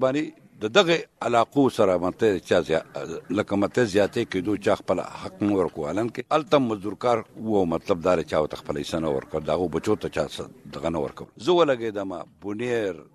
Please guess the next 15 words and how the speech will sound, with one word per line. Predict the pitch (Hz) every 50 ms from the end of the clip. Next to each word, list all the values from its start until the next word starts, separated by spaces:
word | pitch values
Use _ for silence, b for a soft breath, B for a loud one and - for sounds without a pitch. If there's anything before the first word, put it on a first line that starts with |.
| - - 107 98 _ _ 98 110
مړه، | 151 160 151 131 113 113
زه | 131
تا | 110 - 135 131
ته | - - 107
څه | - - 110 - 104
خبر | 98 87 92 87 82
کوم، | 92 90 87 - -
شانګ-، | - 95 80 78 78 80 80 -
شانګله، | - 95 92 90 90 95 113 110 95 - _ -
چې | 180 170 -
کوم | - 214 208 190 180 160 - 120 - _ _ _ _ _ -
وروسته | 185 196 - - 165 - -
پاتې | 165 165 156 - 143 127
علاقې | 110 113 113 110 _ - 151 127 101
وي، | 80